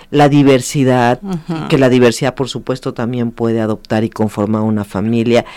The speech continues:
Speaker 1: Y esto es algo que, que, bueno, que se acaba de recién lograr,
Speaker 2: A mí me
Speaker 1: ¿no?
Speaker 2: gustó mucho porque no solo es el matrimonio igualitario, sino es la familia. Ajá, y entonces el respeto a la familia como,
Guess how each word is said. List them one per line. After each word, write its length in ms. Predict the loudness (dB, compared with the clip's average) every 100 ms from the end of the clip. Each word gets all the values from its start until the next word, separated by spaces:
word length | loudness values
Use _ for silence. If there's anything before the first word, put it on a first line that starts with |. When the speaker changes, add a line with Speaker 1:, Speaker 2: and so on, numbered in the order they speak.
| -20 -16
Speaker 1:
Y 200 | -4 2
esto 400 | 4 4 0 0
es 180 | 0 0
algo 360 | -2 0 0 0
que, 260 | -2 -4 -4 -10 -18 -8
que, 80 |
bueno, 300 | -2 0 -2 -6
que 100 | -10
se 120 | -8
acaba 320 | -6 -4 -4
de 120 | -4 -6
recién 460 | -6 -8 -8 -6
lograr, 220 | -6 -2
Speaker 2:
A 40 | 2
mí 120 | 2
me 100 | 2
Speaker 1:
¿no? 60 | 0
Speaker 2:
gustó 300 | -4 0 2
mucho 460 | 2 0 -2 -2
porque 680 | -2 -6 -6 -2 -2 -2 -4
no 340 | -2 0 2 -2
solo 580 | 0 0 2 2 2
es 340 | 2 2 0 -2
el 140 | -2
matrimonio 480 | -2 -2 -2 0 0
igualitario, 760 | 0 0 0 0 0 0 -2 -4 -14 -20 -8
sino 380 | -2 0 2
es 580 | 0 0 -2 -6 -16 -16 -6
la 320 | -2 0 -2
familia. 640 | -2 -2 0 -2 -2 -8 -14 -20 -20 -20 -6
Ajá, 420 | -4 0 0 -2 -6 -20 -2
y 100 | 0
entonces 440 | 2 0 -2 0
el 140 | 0 2
respeto 500 | 0 0 0 0 2
a 60 |
la 120 | 0 0
familia 540 | 0 0 2 2 0
como, 400 | -2 -2 -4 -8